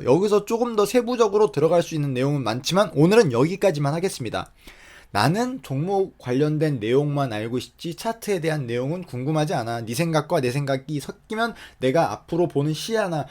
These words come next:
관점이 달라질 수 있고 흐트러질 수 있으니까 난 여기까지 볼 거야 라고 하시는 분은 여기까지만 보시면 되겠습니다. 그럼 이 내용을 보셨으면은 다음으로 이제 차트 설명이 들어갈 건데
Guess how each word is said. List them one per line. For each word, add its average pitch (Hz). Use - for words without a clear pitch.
관점이 160
달라질 147
수 135
있고 -
흐트러질 208
수 147
있으니까 135
난 127
여기까지 156
볼 123
거야 110
라고 143
하시는 151
분은 160
여기까지만 156
보시면 135
되겠습니다. 117
그럼 202
이 220
내용을 233
보셨으면은 202
다음으로 214
이제 143
차트 254
설명이 214
들어갈 156
건데 139